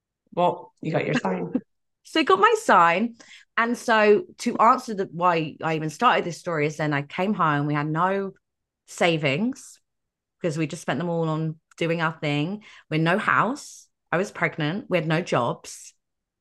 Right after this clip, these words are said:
Speaker 2: I had a business that was starting to earn me a little bit of money, but also I'm pregnant.
Speaker 1: Yeah.
Speaker 2: Um, and I was like, "Wow, okay, what are we gonna do?" And I, that's when the opportunity with Yes Supply came up,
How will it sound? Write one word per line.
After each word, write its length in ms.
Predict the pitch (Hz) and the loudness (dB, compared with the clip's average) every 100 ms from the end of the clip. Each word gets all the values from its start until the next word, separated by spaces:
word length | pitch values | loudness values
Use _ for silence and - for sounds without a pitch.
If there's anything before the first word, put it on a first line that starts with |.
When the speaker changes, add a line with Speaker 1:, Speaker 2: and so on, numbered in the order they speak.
| - | -2
Speaker 2:
I 80 | |
had 180 | 180 185 | 0 0
a 20 | |
business 380 | 160 180 170 220 | 0 -2 0 -2
that 60 | 165 | -2
was 120 | 151 | 0
starting 260 | - 175 175 | 2 2 0
to 60 | 170 | -4
earn 60 | |
me 120 | 180 165 | -2 -2
a 40 | |
little 260 | 156 151 170 | -2 -2 0
bit 120 | 196 | -2
of 80 | 180 | -2
money, 420 | 170 156 151 170 | -2 0 -2 -4
but 120 | - | -4
also 260 | 139 160 175 | -2 -2 -2
I'm 140 | 160 | -2
pregnant. 600 | 156 165 160 143 139 247 - _ _ _ - | -2 -4 -4 -4 -2 -2 -4 _ _ _ -2
Speaker 1:
Yeah. 400 | 180 175 175 170 160 156 | 2 4 4 2 -2 -6
Speaker 2:
Um, 320 | 156 151 147 151 _ _ _ _ _ _ _ _ _ | -2 -2 -2 -4 _ _ _ _ _ _ _ _ _
and 460 | 175 165 156 151 147 | -2 0 2 0 -2
I 80 | 156 | -4
was 180 | 160 165 | -4 -4
like, 180 | 147 139 | -4 -4
"Wow, 640 | 135 135 160 143 131 143 - | -6 -4 -2 -2 -4 -8 -10
okay, 320 | 160 135 139 | -6 -6 -4
what 160 | 156 | -4
are 20 | 156 | -4
we 80 | |
gonna 180 | 151 143 | -4 -4
do?" 460 | 127 151 127 127 165 - - - | -2 -2 0 -2 -4 -10 -20 -4
And 260 | 170 175 175 | 0 2 4
I, 320 | 170 185 180 | 6 6 4
that's 220 | 165 175 | 0 -2
when 140 | 196 175 | -2 -2
the 80 | |
opportunity 380 | 156 - 175 160 | -4 -6 -6 -4
with 80 | 147 | -2
Yes 160 | 151 165 | -2 -4
Supply 240 | - 139 | -6 -6
came 320 | - - 127 | -4 -4 -2
up, 300 | 113 131 - | 0 -2 -4